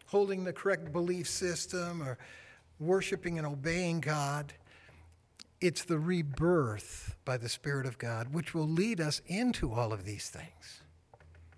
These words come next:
It's not a work that we can do. It's the work that God does in us. So,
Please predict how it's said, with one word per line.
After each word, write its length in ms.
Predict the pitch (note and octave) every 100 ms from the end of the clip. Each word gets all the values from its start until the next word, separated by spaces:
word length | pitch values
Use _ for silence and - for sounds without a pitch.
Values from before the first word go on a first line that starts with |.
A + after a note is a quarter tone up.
| - - - - _ - - - _ _ - -
It's 220 | - A#2+ D3
not 240 | E3 G#3
a 60 | F#3+
work 360 | E3+ E3+ D#3+
that 180 | - C3
we 200 | C#3 D#3+
can 240 | D#3 A#2
do. 320 | F#2 G2 F2 G2 A2 - - - - _ - - -
It's 160 | C#3
the 100 | -
work 440 | C3 B2 B2+ B2+ - - - -
that 220 | B2 -
God 360 | - A#2 A2+ G#2
does 440 | A2 G#2 F#2+ - -
in 220 | G#2+ G2+
us. 400 | F2+ - - - _ _ _ _ _ - - -
So, 420 | - D#3+ C#3